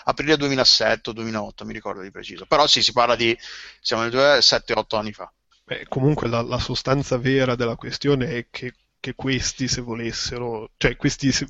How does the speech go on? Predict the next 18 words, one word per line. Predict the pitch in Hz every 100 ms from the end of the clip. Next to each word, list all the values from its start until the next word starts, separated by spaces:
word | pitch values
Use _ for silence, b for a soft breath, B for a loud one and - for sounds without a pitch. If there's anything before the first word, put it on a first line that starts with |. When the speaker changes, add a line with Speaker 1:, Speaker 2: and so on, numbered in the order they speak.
| 135 _ _ _
Speaker 2:
questi | - 143 -
in | 117
realtà | 117 117 131
hanno | 110 110
già | 113 117
fatto | - 113 110 - 123
vedere | 123 120 120 120 117
che | 117 117 117 B B B B
bello | - 127 139 139 135
il | 131
modello | 127 127 127 127 127
del, | 123 123 120 120 127 131 131
della | 123 123 123
roba | 123 131 127 123 120 120 123
digital | 123 127 123 127
delivery | 123 123 123 120 135
only, | 127 117 120 120 120 120
ma | 131 131 135 135 135